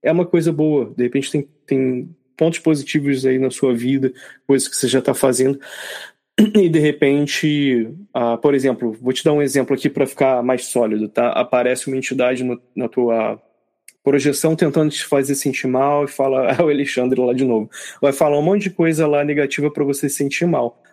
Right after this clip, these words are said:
Você de repente pensa, "Pô, cara, pensando bem, não é nada disso. Eu já trabalhei isso." Ou então, sabe o quê?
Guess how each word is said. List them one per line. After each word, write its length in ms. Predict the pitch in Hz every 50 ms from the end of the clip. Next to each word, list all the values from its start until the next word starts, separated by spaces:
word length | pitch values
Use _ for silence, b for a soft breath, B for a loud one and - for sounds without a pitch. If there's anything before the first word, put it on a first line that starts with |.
| b -
Você 280 | 285 247 208 - 254 220
de 60 | 226
repente 260 | 220 220 233 214 208
pensa, 360 | - 220 208 - 220 196 - - _ _ _ _ _ _
"Pô, 140 | - 339 -
cara, 220 | - 202 180 180
pensando 460 | 180 208 196 190 - - 240 254 233
bem, 440 | 180 151 170 190 220 233 208 170 139
não 140 | 135 147 170
é 40 | 196
nada 200 | 247 349 359 330
disso. 520 | 208 170 147 123 - - - - - - _ _ _ _ _ _ _ _ _ _ _ _
Eu 80 | - 131
já 100 | 185 196
trabalhei 440 | 196 - 202 190 185 180 165 151 135
isso." 420 | 151 170 185 196 202 196 - -
Ou 80 | 190 185
então, 240 | 185 - 208 208
sabe 260 | 208 - 208 190 175 175
o 40 |
quê? 300 | 175 - 220 202 170 -